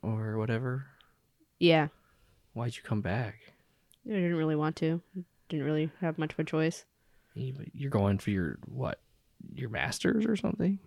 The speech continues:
Speaker 2: Yeah,
Speaker 1: You're
Speaker 2: well,
Speaker 1: staying in a dorm?
Speaker 2: I didn't plan on it,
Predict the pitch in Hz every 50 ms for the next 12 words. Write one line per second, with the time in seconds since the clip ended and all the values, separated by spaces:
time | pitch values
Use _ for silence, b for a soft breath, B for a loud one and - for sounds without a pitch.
0 | b b b b b b - 175 165 160 160 160 170 180 196 196 - 107 104 175
1 | - 110 113 120 117 101 92 - 98 101 107 117 143 185 196 185 - - _ _
2 | _ _ _ _ - _ _ _ _ _ _ _ - 170 160 156 160 156 156 151
3 | - - - _ 165 160 156 151 - - 175 165 160 165 170 156 151 156 156 -